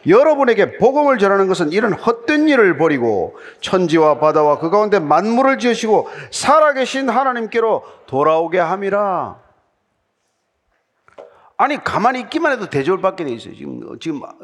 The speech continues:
그 안-, 걷지도 못하는 사람이 이렇게 세워서 걷기 때문에 뭐 이 사람들이 지금 뭐 "제우스 신과 헤르메스 신이 나타났다."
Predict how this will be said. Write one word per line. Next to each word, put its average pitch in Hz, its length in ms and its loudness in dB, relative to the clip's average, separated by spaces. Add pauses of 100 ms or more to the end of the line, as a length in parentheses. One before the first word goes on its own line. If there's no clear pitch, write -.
(120)
그 135 180 -12
안-, - 220 -12 (460)
걷지도 226 340 -2
못하는 233 300 0
사람이 196 180 -2
이렇게 202 200 -8
세워서 190 280 -6
걷기 151 240 -8
때문에 180 380 -6
뭐 117 220 -4 (340)
이 220 120 -6
사람들이 233 460 -2
지금 190 480 -6 (220)
뭐 - 380 -6
"제우스 269 460 0
신과 220 380 -4
헤르메스 214 460 -4
신이 226 220 -10
나타났다." 147 760 -4